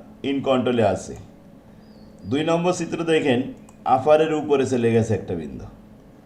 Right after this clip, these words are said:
তাহলে out of control। তিন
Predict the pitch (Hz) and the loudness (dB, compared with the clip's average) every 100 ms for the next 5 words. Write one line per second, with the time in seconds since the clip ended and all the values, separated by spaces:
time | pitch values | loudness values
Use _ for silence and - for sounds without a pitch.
0 | - - - - - 156 127 127 120 117 | -20 -20 -20 -12 2 6 8 6 2 0
1 | 92 80 - - - - - - - - | -4 -6 -8 -14 -16 -20 -20 -20 -20 -20
2 | - - - - - - - - - - | -20 -20 -20 -20 -20 -20 -20 -20 -20 -20
3 | - - - - - - - - - - | -20 -20 -20 -20 -20 -20 -20 -20 -20 -18
4 | - 160 | -8 -2